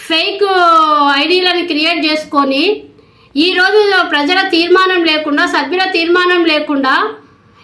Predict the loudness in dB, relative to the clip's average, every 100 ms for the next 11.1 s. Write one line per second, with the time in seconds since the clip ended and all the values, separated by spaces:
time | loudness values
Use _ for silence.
0 | -6 -4 -4 -4 -2 0 0 0 2 2
1 | 0 0 0 2 2 2 0 0 2 2
2 | 2 0 0 0 0 0 0 0 0 0
3 | 0 0 0 0 0 0 0 -2 0 -2
4 | 0 0 0 0 0 -2 -2 0 2 2
5 | 0 0 0 0 0 -4 -4 -6 -2 0
6 | 0 -2 -4 -6 -12 -20 _ _ _ -4
7 | -2 -2 0 0 0 -2 0 0 0 0
8 | -2 -2 -2 -2 0 0 -2 -4 -6 -4
9 | -4 -2 -2 -2 -2 -2 0 0 0 0
10 | -2 0 0 0 -2 0 0 0 -2 -2